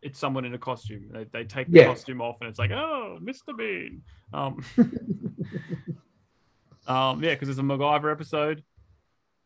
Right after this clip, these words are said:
Speaker 1: There's, uh, I watched an episode, I think I watched an episode of Castle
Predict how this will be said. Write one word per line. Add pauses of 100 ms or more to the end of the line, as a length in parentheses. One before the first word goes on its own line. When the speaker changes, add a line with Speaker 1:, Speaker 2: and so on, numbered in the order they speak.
(140)
Speaker 1:
There's,
uh, (500)
I
watched
an
episode,
I
think
I
watched
an
episode
of
Castle